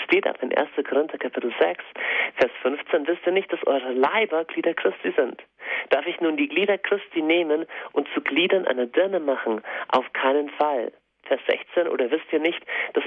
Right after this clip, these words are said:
euer Leib ein Tempel des Heiligen Geistes ist?" Und Vers achtzehn, er sagt,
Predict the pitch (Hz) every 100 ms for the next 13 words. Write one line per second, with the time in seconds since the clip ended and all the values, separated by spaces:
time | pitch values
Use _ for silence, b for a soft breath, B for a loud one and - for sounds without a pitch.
0 | - 120 113 - - 127 117 147 143 -
1 | - 120 127 117 120 120 - - - -
2 | - _ _ _ _ - 113 131 - -
3 | 139 - 185 180 131 135 -